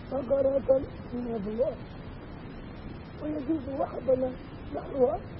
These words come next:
in neef lo ah la dhundhabana bannaan. وثبت نحرها, lo dhundhabideedu waaba sugnaatay.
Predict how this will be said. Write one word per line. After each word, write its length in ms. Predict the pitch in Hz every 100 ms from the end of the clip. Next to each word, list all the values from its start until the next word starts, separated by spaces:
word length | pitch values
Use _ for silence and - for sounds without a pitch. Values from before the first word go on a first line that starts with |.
| - - 277
in 60 | 277
neef 180 | 262 220
lo 60 | 277
ah 60 | 247 247
la 80 | 285
dhundhabana 500 | 294 277 262 262 254 226
bannaan. 280 | 254 277 285 - - - 302
وثبت 420 | 202 254 262 254 269 294
نحرها, 400 | 254 269 262 285 - - - - 277
lo 60 | - -
dhundhabideedu 680 | 269 262 277 262 262 262 277
waaba 180 | 269 285 247
sugnaatay. 460 | 269 262 208 -